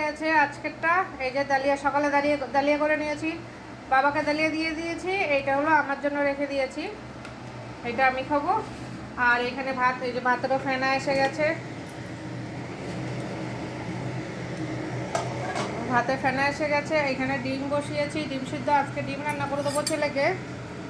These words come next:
কেন কি কালকে বসে কয়েকদিন ধরে মাছ খেয়েছে, আজকে আর ডিম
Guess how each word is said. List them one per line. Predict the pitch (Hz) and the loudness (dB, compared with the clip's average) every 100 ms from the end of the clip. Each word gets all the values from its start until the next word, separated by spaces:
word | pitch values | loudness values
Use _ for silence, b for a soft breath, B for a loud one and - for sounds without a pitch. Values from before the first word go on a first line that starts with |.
| - - - - - - | -8 -8 -8 -8 -8 -6
কেন | 262 254 | -4 0
কি | 269 269 277 277 - | 2 2 2 -2 2
কালকে | 254 247 247 269 262 | 4 4 2 -2 -2
বসে | 269 269 262 | -2 -2 0
কয়েকদিন | 254 254 254 269 | -2 0 -2 -2
ধরে | 277 269 262 | 0 2 4
মাছ | 254 - | 2 2
খেয়েছে, | 302 294 302 320 285 | 4 4 4 4 4
আজকে | 269 - 269 | 2 -2 -2
আর | 233 | -2
ডিম | 262 | -4